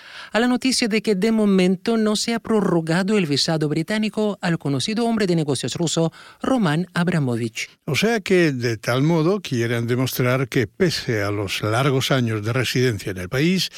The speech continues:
Speaker 2: que pese a su participación en negocios y en la vida social de Gran Bretaña, tales medidas se aplicarán.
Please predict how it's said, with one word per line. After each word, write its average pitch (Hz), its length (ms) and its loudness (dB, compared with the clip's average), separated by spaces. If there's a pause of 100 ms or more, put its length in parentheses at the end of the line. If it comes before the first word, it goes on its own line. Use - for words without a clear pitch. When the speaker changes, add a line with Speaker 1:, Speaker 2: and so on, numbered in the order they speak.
(340)
Speaker 2:
que 92 300 -4
pese 117 380 0
a 107 100 -2
su 117 260 0
participación 123 880 0
en 107 120 -4
negocios 127 600 0 (340)
y 139 140 0
en 127 80 2
la 123 80 0
vida 135 260 0
social 123 380 0
de 92 80 -8
Gran 120 240 0
Bretaña, 151 480 0 (360)
tales 131 300 0
medidas 131 560 0
se - 160 -2
aplicarán. 101 560 -4